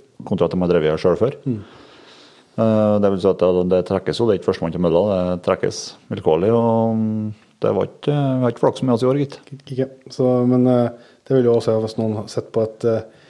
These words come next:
Speaker 2: meget godt rådyrterreng, eh, og har lyst til å, å selge det til et, eh, hyggelig jaktlag, så er det <laughs> bare å, bare gi oss en lyd, så
Speaker 1: Ja.
Speaker 2: er vi, er vi i markedet i hvert fall.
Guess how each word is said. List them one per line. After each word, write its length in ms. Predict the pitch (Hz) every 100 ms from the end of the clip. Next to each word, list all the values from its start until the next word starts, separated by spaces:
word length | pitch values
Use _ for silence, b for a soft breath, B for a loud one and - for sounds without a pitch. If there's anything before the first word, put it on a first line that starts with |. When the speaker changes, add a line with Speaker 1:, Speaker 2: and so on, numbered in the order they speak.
| b b
Speaker 2:
meget 460 | 117 127 117 110 -
godt 240 | 117 - 123
rådyrterreng, 600 | 110 101 110 110 127 131
eh, 240 | 127 123
og 60 | 123 117
har 60 | 110
lyst 100 | -
til 100 | 117
å, 520 | 113 113 117 113 110 B B B B 123
å 80 |
selge 260 | 113 117 113
det 60 | 113
til 100 | 127
et, 160 | -
eh, 380 | 131 127 123 120 -
hyggelig 240 | 123 104
jaktlag, 380 | 113 - 117 110 - 98
så 60 | 123
er 800 | 117 120 165 151 143 - 127 -
det 100 | 139
<laughs> 60 |
bare 160 | 127 117
å, 140 | 123 B B B -
bare 200 | 131 127
gi 80 | 120
oss 160 | 107
en 60 | 123
lyd, 220 | 135 110 -
så 160 | 104
Speaker 1:
Ja. 20 |
Speaker 2:
er 80 | 110
vi, 140 | 117 120
er 220 | 117 117
vi 240 | 117 120
i 20 | 120
markedet 300 | 120 104 104
i 120 | 139
hvert 80 | -
fall. 100 | 95